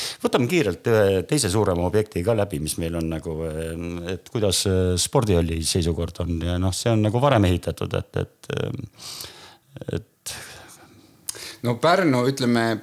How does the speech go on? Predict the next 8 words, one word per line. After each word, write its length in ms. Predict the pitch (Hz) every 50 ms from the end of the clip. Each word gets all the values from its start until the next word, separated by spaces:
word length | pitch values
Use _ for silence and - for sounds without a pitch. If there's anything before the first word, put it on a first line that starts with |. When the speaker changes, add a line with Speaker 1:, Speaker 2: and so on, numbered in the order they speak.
| - - _
Speaker 2:
Pärnu 440 | _ 143 151 175 180 170 139 113 107
puhul 320 | 113 127 127 123 113 110
on 140 | 117 113 110
see, 240 | 117 156 170 156 123
et 120 | 104 - -
spordihall 760 | - - - 156 156 127 113 117 120 117 113 110 110 110 110
on 220 | 113 113 113 113
ju 160 | 113 117 113